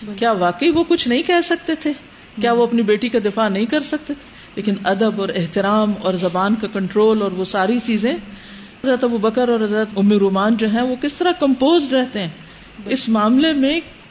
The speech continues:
Speaker 2: کوئی ان کی زبان سے کسی کے خلاف بھی کچھ نہیں نکلتا۔ تو وہی ایک تربیت تھی جو آگے پھر بچوں میں آتی ہے۔ تو خواتین کا کردار اس اعتبار سے ہم سب کا بہت اہم ہے۔ ہم جو کچھ کرتے ہیں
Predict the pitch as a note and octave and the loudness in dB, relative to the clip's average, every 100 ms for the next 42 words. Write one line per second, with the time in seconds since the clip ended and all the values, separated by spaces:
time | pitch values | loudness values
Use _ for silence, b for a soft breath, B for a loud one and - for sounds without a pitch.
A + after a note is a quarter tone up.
0 | - A#3+ D#4 G4 F#4 F4 C4 G#3+ G#3 A#3 | 0 2 4 4 2 0 0 0 2 0
1 | F4 - C4 - F#4+ G4+ F#4 E4 E4 D#4 | 0 -2 -4 0 0 2 0 0 0 -2
2 | E4 D#4+ F4+ F#4 E4 A#3+ G3+ G3 D#3 B | -2 -4 -4 -4 -4 -2 -2 -4 -8 B
3 | B B B C#4+ G#3+ G#3 A#3+ F#4 F#4 F#4 | B B B -4 -2 2 4 4 2 0
4 | C4+ A3 A#3 C#4 C#4 B3 B3 A#3 G#3+ G3 | -2 0 0 0 0 -2 0 0 2 2
5 | A3+ A#3 A3 A3+ - - F#3+ F#3+ A3 G#3 | 0 0 -2 -2 -14 -8 -6 -2 0 0
6 | G3 E3+ A3+ A3 A3 B3 B B B - | 0 -2 -4 -4 -4 -6 B B B -6
7 | C4+ B3 A3+ B3 F4 F4 E4+ D4 A#3+ A#3 | -2 0 0 0 -2 0 -2 -2 -2 0
8 | B3 B3+ B3 A3 G#3 F#3 G3+ A3 G#3 G3 | 0 -2 -2 -4 -2 -2 -2 -2 -4 -2
9 | A#3 - G#3 G3 C4 C4+ G3+ G3+ G3+ D#4 | -6 -6 -6 -2 -2 -2 -2 0 -2 -4
10 | - B B - B3 G#3+ A3 A#3 F4+ - | -8 B B -2 0 2 2 2 0 0
11 | C4+ A#3 B3+ C4+ F#4 | -2 -2 -2 -2 -2